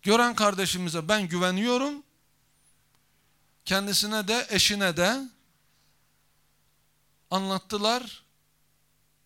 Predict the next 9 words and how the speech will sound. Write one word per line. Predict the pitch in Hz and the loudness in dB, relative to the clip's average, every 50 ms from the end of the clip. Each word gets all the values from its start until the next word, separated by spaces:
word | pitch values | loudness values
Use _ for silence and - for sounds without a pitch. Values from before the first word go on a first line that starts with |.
| _ _ _ _ _ _ _ _ _ _ _ _ _ _ _ _ _ _ _ _ _ _ - | _ _ _ _ _ _ _ _ _ _ _ _ _ _ _ _ _ _ _ _ _ _ -14
Ve | 143 151 180 196 196 196 196 196 - _ _ _ _ _ _ _ _ _ _ _ _ _ _ _ _ _ _ _ _ _ _ _ _ _ _ _ _ _ _ _ - | -6 -2 2 2 2 2 0 -4 -10 _ _ _ _ _ _ _ _ _ _ _ _ _ _ _ _ _ _ _ _ _ _ _ _ _ _ _ _ _ _ _ -4
evet, | 185 196 202 190 165 - - - - _ _ _ _ _ _ _ _ _ _ _ | -2 0 0 0 -2 -4 -10 -20 -20 _ _ _ _ _ _ _ _ _ _ _
mahzen | - 165 196 190 185 156 190 220 220 208 214 | -4 -2 -2 0 0 0 -2 -2 -2 -2 -2
nedir? | 226 240 196 190 190 208 233 240 196 170 - - - _ _ _ _ _ _ _ _ _ _ _ _ _ _ _ _ _ _ _ _ _ _ _ _ _ _ _ _ _ _ _ _ _ _ _ _ _ _ _ _ _ _ _ _ _ _ _ _ _ _ _ _ _ _ _ _ _ - | -2 -2 0 0 0 0 -2 -4 -6 -12 -14 -16 -20 _ _ _ _ _ _ _ _ _ _ _ _ _ _ _ _ _ _ _ _ _ _ _ _ _ _ _ _ _ _ _ _ _ _ _ _ _ _ _ _ _ _ _ _ _ _ _ _ _ _ _ _ _ _ _ _ _ -8
Kasırga | - 185 185 - 214 220 208 190 214 214 | -4 0 0 0 0 -2 -4 -4 -4 -2
nedir? | 202 208 214 208 175 180 180 196 214 208 170 135 - - - - - _ _ _ _ _ _ _ _ _ _ _ _ _ _ _ _ _ _ _ _ - - | 0 0 -2 0 0 0 0 0 0 -2 -6 -8 -8 -10 -14 -18 -20 _ _ _ _ _ _ _ _ _ _ _ _ _ _ _ _ _ _ _ _ -16 -10
Güneşin | 139 156 170 180 170 151 196 196 185 | -8 -6 -4 -2 -2 -2 -4 -4 -4
doğması | 185 180 175 175 175 170 165 - 175 | -4 -4 -4 -4 -4 -4 -4 -4 -4
nedir? | 175 185 180 160 165 170 190 190 185 147 - - | -4 -4 -4 -4 -2 -4 -4 -4 -8 -12 -16 -18